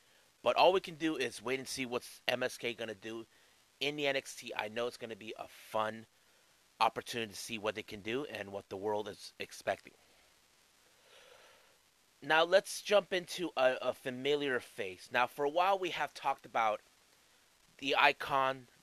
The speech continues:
the face of W C W, Sting. Ever since Sting made his appearance in A E W, I know there's been a lot of people trying to say, "What is his involvement now in A E W?" I know there's been a lot of question. I know he's been appearing,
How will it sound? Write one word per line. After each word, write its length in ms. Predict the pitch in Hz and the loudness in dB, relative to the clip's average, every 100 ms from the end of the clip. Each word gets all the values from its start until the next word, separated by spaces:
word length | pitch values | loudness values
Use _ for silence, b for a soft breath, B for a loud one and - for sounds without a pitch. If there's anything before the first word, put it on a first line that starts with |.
| 98 | -2
the 300 | 113 107 104 - | 2 4 2 -2
face 360 | - 151 151 - - | 2 2 2 -8 0
of 140 | 127 | 0
W 180 | 120 120 | 0 -2
C 140 | - 113 | -4 -4
W, 380 | 117 110 110 110 _ _ _ _ _ | -2 -2 -8 -12 _ _ _ _ _
Sting. 380 | - - 107 95 _ _ _ _ _ _ _ _ _ | -14 -8 -8 -8 _ _ _ _ _ _ _ _ _
Ever 200 | 208 262 | 4 4
since 240 | 285 285 233 | 2 -6 -6
Sting 320 | - 202 170 | -4 -4 2
made 240 | 156 156 | 2 2
his 120 | 147 120 | -2 -6
appearance 460 | - 135 127 113 | -6 -2 -2 -2
in 80 | 110 | -6
A 100 | 107 | -6
E 60 | 101 | -4
W, 360 | 104 101 101 104 | -4 -4 -6 -6
I 120 | 110 | -4
know 200 | 120 123 | -2 -4
there's 180 | 117 98 | -4 -10
been 160 | 107 | -12
a 40 | 104 | -10
lot 340 | 104 104 104 | -6 -4 -4
of 120 | 104 | -8
people 480 | - 104 - 98 98 _ | -14 -20 -14 -14 -14 _
trying 260 | - 110 104 | -16 -12 -12
to 80 | 101 | -14
say, 380 | - 95 92 - _ _ _ _ _ _ _ _ - | -12 -10 -10 -16 _ _ _ _ _ _ _ _ -2
"What 200 | 143 277 | 4 4
is 100 | 277 | 4
his 140 | 269 | -4
involvement 640 | 233 160 160 160 143 131 | -4 6 8 8 4 -8
now 260 | 120 113 113 | -6 -4 -4
in 100 | 104 | -4
A 120 | 101 | -8
E 60 | 95 | -8
W?" 340 | 95 90 95 95 | -8 -10 -8 -4
I 100 | 135 | -2
know 180 | 156 | 0
there's 200 | 151 139 | -2 -4
been 200 | - 131 | -6 -8
a 60 | 113 | -6
lot 200 | 101 98 | -8 -8
of 80 | 98 | -10
question. 500 | - 113 - - 104 | -6 -6 -6 -12 -14
I 40 | 95 | -12
know 160 | 98 | -14
he's 160 | 98 101 | -14 -16
been 180 | 101 92 b b b b | -18 -18 b b b b
appearing, 640 | - - 147 143 139 131 | -20 -8 -4 -2 -4 -8